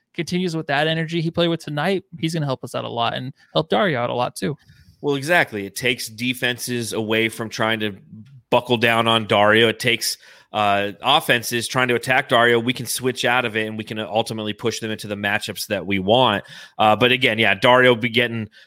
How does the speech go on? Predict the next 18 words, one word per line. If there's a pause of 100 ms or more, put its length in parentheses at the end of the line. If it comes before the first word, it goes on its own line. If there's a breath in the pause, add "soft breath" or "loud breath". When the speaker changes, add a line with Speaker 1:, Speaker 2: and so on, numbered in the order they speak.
Speaker 2:
touchdown
spiked
on
by, (380 soft breath)
uh,
Goran
Drag-,
Dragic
was
probably
the
funniest
part
of
his
night.
Poor
Dario.